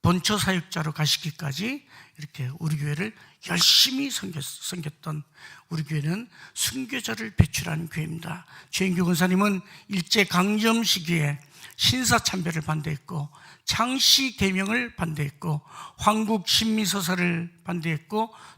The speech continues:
동방요배도 하지 않았습니다. 동네 부역도 나가지 않은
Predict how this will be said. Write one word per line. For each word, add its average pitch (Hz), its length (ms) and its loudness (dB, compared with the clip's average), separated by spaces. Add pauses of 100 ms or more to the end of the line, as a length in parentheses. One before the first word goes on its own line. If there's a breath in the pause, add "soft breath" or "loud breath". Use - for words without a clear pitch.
동방요배도 202 1040 2 (100)
하지 151 300 -4
않았습니다. 139 640 -6 (340 loud breath)
동네 269 640 0
부역도 285 400 0
나가지 165 340 0
않은 135 300 -4